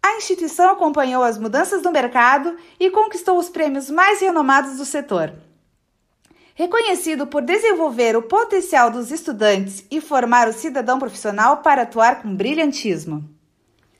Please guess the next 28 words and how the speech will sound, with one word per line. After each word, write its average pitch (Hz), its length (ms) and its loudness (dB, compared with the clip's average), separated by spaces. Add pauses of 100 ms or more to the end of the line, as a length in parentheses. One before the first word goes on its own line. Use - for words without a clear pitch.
(800)
A 359 120 -4
metodologia 349 680 2
do 294 100 -2
sebrac 233 600 2
contempla 311 640 -2
a 262 120 2
formação 339 640 0
empreendedora 262 760 -2
dos 269 180 -2
alunos, 214 640 0 (480)
prevê 277 320 2
a 254 180 4
interdisciplinaridade 277 1300 0
das 262 380 0
aulas 226 520 2 (360)
e 330 100 0
vê 359 280 0
no 381 120 -4
estudante 262 720 0
a 311 140 2
capacidade 294 760 2
de 254 140 -10
conhecer 311 880 -2
e 349 80 -4
transformar 285 640 2
a 226 80 4
sua 262 360 -2
realidade. 294 840 0